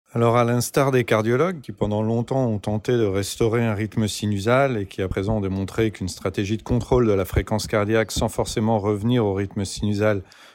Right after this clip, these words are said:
pouvait être plus bénéfique, les réanimateurs commencent un peu à leur emboîter le pas. Donc, quelle que soit votre stratégie, la prise en charge d'une agfa en réanimation commence toujours par le contrôle des facteurs favorisants, et ils sont nombreux, on les a vus juste avant,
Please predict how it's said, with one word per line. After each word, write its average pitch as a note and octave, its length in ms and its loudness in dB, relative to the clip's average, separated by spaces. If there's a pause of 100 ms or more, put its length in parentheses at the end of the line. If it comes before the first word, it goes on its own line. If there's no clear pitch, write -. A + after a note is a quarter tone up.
(120)
pouvait A2 280 0
être G#2 160 -2
plus - 160 -6
bénéfique, G2+ 800 -2
les A2+ 80 4
réanimateurs A2 580 2
commencent A2 300 0
un G#2 80 0
peu A#2+ 220 4
à G#2+ 40 4
leur G2 180 2
emboîter G2+ 380 0
le F#2 80 -4
pas. B2 400 2 (300)
Donc, C#3 180 4
quelle D3+ 180 2
que D3+ 140 4
soit D#3+ 160 2
votre C3+ 180 2
stratégie, B2+ 640 2
la D3 140 4
prise A#2+ 140 -2
en A#2 60 0
charge A#2 280 -2
d'une B2 100 2
agfa A#2 300 0
en A2+ 80 2
réanimation A2 500 0
commence G#2 320 -4
toujours C3+ 420 2
par A2 120 0
le G2 40 0
contrôle A2 320 -2
des G2+ 120 0
facteurs G2+ 340 -4
favorisants, G2+ 800 0
et A2 100 0
ils G2 80 -2
sont G2 160 -4
nombreux, F#2 380 2
on D3 100 2
les F#2+ 200 -2
a F#2+ 40 -2
vus F#2 140 -8
juste F2+ 320 -12
avant, C#3 460 0